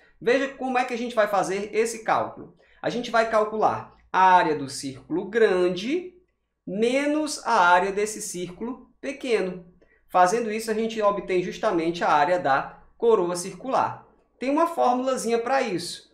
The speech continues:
Veja só, a área de um círculo é π vezes o quadrado do raio do círculo.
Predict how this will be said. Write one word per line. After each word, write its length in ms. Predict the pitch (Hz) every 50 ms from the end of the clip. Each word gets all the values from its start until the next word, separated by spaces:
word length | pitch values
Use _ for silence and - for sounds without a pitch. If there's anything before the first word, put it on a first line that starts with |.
| _ _ _ _ _ _ _ _ _
Veja 360 | 156 139 208 226 226 226 226
só, 500 | - - 220 185 151 120 - - - - - _ _ _ _ _ _ _ _ _ _ _ _ _
a 100 | 165 170
área 340 | 185 208 233 269 269 269 226
de 120 | 165 185
um 140 | 165 143 123
círculo 640 | - - 220 233 247 220 214 - - 135 127 120 - -
é 120 | 170 185
π 580 | 190 185 - - - 226 240 262 277 302 302 -
vezes 520 | 151 147 170 196 202 196 170 143 147 139 175
o 140 | 175 170
quadrado 720 | - 208 190 180 170 156 170 175 180 196 214 226 220 214 247
do 160 | 220 262 262
raio 460 | 202 196 185 165 160 165 170 180 185
do 100 | 190 240
círculo. 720 | 233 - 220 196 151 127 123 - - 131 120 117 113 -